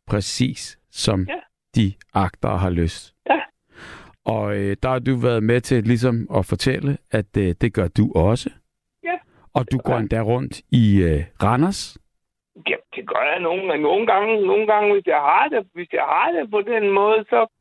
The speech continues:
Speaker 2: så gør jeg det, og så kommer der nogle af folk, der siger, "Jeg gør det så meget, så de ikke kan se jer," men måske, men så er jeg, har jeg alt, folk til altid og siger,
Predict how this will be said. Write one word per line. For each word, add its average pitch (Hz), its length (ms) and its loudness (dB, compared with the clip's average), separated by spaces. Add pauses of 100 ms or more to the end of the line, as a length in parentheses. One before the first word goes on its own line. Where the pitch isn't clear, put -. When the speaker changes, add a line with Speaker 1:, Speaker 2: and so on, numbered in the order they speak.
(160)
Speaker 2:
så 220 200 2
gør 185 260 4
jeg 262 80 0
det, 208 180 0
og 175 180 0
så 214 100 -2 (100)
kommer 226 360 -2
der - 180 -2 (560)
nogle 220 400 2
af 196 220 0
folk, 202 260 0
der 165 160 -2
siger, 190 160 0
"Jeg 156 140 0
gør 196 220 0
det 220 140 -10
så 180 60 -6
meget, 175 360 2
så 175 120 -2
de 156 80 -6
ikke 190 160 -6
kan 240 160 -2
se 311 60 -2
jer," 185 420 -2
men 175 200 -4
måske, 202 440 -2
men 202 180 -2 (200)
så 220 60 4
er 196 140 4
jeg, 160 180 4 (160)
har - 220 -4
jeg 156 180 2 (300)
alt, 214 180 -6 (160)
folk 202 200 -2 (100)
til 196 180 -4
altid - 260 -2
og 175 120 -10
siger, - 180 -10